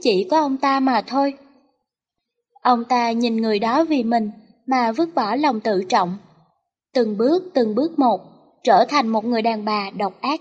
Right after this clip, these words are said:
tới đáng sợ. Ông ta thờ ơ, lạnh nhạt, thậm chí ngầm hưởng thụ. Mãi đến ngày hôm nay, ông cuối cùng cũng bị người đó vứt bỏ.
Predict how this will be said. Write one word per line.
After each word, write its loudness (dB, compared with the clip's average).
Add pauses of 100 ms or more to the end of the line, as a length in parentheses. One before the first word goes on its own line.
tới 0
đáng -2
sợ. 0 (1160)
Ông 2
ta -2
thờ -2
ơ, 2 (440)
lạnh -2
nhạt, -4 (580)
thậm -4
chí -2 (100)
ngầm 2
hưởng -2
thụ. -2 (800)
Mãi 0
đến -2
ngày 2
hôm -2
nay, 0 (640)
ông 2
cuối 0
cùng 0
cũng -2
bị 0
người -4
đó -4
vứt -2
bỏ. -4